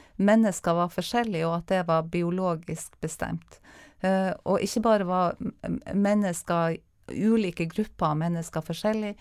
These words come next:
noen var veldig mye bedre enn de andre. Og denne teorien, eh, i Europa sa den jo selvfølgelig at vi europeere er mye bedre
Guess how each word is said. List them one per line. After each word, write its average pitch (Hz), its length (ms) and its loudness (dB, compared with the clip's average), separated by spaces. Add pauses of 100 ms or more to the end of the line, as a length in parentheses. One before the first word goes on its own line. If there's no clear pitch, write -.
(140)
noen 202 360 6
var 156 180 2
veldig 175 340 0
mye 160 200 -2
bedre 156 380 0
enn 156 160 -6
de - 140 -6
andre. 151 320 -6 (400)
Og 196 80 0
denne 247 260 6
teorien, 185 760 -2 (100)
eh, 156 640 -6
i 185 280 -2
Europa 220 760 0
sa 220 280 4
den 175 200 -2
jo 175 100 -6
selvfølgelig 170 800 -4 (100)
at 160 160 -8
vi 175 220 -2
europeere 160 680 -2 (140)
er 156 60 -4
mye 156 260 -4
bedre 160 420 -4